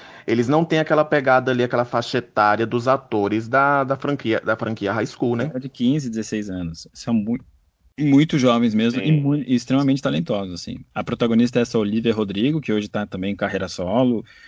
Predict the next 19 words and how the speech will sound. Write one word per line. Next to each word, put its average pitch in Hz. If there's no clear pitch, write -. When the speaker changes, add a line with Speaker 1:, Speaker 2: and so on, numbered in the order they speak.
Speaker 2:
Tem 98
que 92
tá 104
com 101
duas 104
músicas 98
aí 95
na 95
top 95
dez 95
da 95
Billboard. 107
O 107
garoto, 107
Joshua, 98
também 98
é -
muito 104
bom. 101